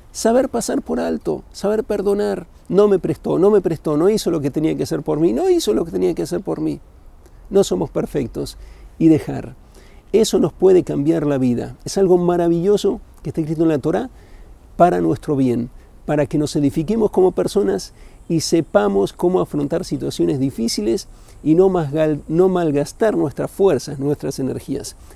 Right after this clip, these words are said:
Es un mensaje importantísimo el que se nos entregó aquí en la Torá, y agradezco muchísimo a Mariana por esta carta que nos envió y cómo ella resolvió actuar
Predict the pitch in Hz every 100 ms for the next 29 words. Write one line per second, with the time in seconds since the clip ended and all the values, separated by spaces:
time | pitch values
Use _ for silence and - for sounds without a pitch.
0 | - - 160 151 - 180 180 185 - -
1 | - - - - 269 - 196 - 165 -
2 | 180 - 156 156 151 - - - - 143
3 | 120 139 135 135 - 131 131 - - 131
4 | 120 139 143 - 143 139 170 214 170 175
5 | 226 - 208 208 - 381 - 170 127 -
6 | - - - 156 151 160 180 220 196 180
7 | 202 - 190 185 208 170 160 156 160 147
8 | 170 165 - 185 - 214 233 233 202 -
9 | 185 190 185 160 151 - 147 160 180 160
10 | - - 196 185 - -